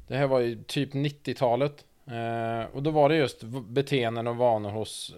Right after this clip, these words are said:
hos schimpanser. Ehm, och det blev liksom som,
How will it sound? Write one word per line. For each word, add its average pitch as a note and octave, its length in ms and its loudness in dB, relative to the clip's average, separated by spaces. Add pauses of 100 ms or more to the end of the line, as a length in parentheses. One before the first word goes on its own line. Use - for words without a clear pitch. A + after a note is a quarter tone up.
hos A#2 240 -8
schimpanser. B2 720 -2 (760)
Ehm, G#2 760 -6 (400)
och - 180 -6
det D3+ 100 2
blev D3+ 240 6
liksom C3 260 0
som, C3 280 0